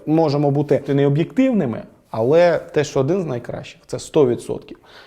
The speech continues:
І десь у мене вже починаються думки такі, що ось цими словами Дайче, який так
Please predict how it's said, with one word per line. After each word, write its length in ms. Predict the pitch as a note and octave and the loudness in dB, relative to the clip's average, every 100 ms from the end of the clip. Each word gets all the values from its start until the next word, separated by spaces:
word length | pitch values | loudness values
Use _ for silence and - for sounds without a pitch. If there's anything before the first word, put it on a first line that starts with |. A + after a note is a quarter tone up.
| _ _ _ _ - - B2 | _ _ _ _ -20 -12 -4
І 60 | |
десь 220 | B2 C#3+ | -2 -2
у 40 | F#3+ | -4
мене 220 | F#3 F#3+ | -6 -6
вже 120 | F3 | -6
починаються 580 | - - E3 E3+ E3+ D3 | -8 -8 -6 -6 -6 -4
думки 320 | C#3+ C#3 F#3 | -4 -4 -6
такі, 240 | G3 F#3+ D3 | -8 -8 -12
що 240 | - D3 | -4 0
ось 200 | C#3 C#3 | 0 -2
цими 220 | E3 D3+ | -6 -6
словами 500 | - C#3 C3 D#3 E3 | -4 -4 -2 -4 -2
Дайче, 440 | C3 B2 C#3+ - C3 | 0 0 0 -4 -8
який 260 | B2 C3 | -8 -8
так 160 | C3 | -8